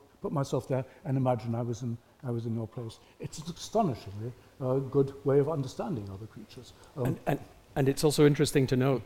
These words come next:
Speaker 2: of course, that the, the triangle being chased by or pursued by the square
Speaker 1: Mm.
Speaker 2: was created by animate human beings. I mean, who had to set it up pretty
Speaker 1: <laughs> Yes,
Speaker 2: nicely to get the
Speaker 1: okay.
Speaker 2: effect. But, but Bob, I'm wondering whether you're not,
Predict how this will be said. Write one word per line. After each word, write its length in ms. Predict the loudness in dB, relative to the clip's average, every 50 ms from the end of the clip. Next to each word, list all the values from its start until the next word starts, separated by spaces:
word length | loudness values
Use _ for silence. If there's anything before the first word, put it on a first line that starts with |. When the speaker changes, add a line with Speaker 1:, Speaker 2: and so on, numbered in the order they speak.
| -6 -10
Speaker 2:
of 100 | -6 -2
course, 280 | 0 2 2 0 0
that 200 | -4 -4 -4 -2
the, 380 | 0 2 2 4 4 4 2 0 -2
the 180 | -4 -2 -2 -2 -4
triangle 800 | -2 -2 0 2 2 2 2 2 0 0 0 0 2 2 0 0
being 260 | 0 -2 -2 -2 -4
chased 440 | -4 -2 -2 -2 -2 -4 -6 -6 -2
by 220 | -2 0 0 0
or 80 | -2 -4
pursued 400 | -4 -6 -8 -6 -4 -4 -4 -2
by 80 | -2
the 100 | -4 -4
square 300 | -4 -4 0 2 2 2
Speaker 1:
Mm. 60 | 2 0
Speaker 2:
was 100 | -2 -4
created 380 | -2 -2 -2 -2 -2 -4 -4
by 220 | -2 -2 -2 -4 -6 -8 -18 -20 -20 -20 -20 -12 -4
animate 320 | 0 0 2 2 0 -2
human 260 | -2 -2 -2 0 2 2
beings. 420 | 2 2 2 2 -2 -4 -4 -4
I 40 | -2
mean, 160 | 0 2 4
who 80 | 6 6
had 160 | 6 6 4
to 80 | 4
set 260 | 4 8 8 8 8 8
it 80 | 6
up 160 | 6 6 4
pretty 180 | 2 2 4 4
Speaker 1:
<laughs> 20 |
Yes, 40 | 6
Speaker 2:
nicely 400 | 6 6 4 4 2 0 0 0
to 80 | 0 2
get 120 | 2 2
the 80 | 2 2
Speaker 1:
okay. 60 | 2
Speaker 2:
effect. 260 | 4 4 4 4 2 -6 -16 -18 -12 2 6
But, 220 | 6 6 6 8
but 200 | 6 6 6 6 -6 -18 -10 4 8
Bob, 180 | 8 10 12
I'm 160 | 12 10 10
wondering 320 | 10 8 8 8 8 8 10
whether 380 | 8 8 8 8 8 6 6 4 -4 -18 -20 -20 -20 -20 -20 -20 -8 2
you're 160 | 6 6 8
not, 220 | 10 8 8 6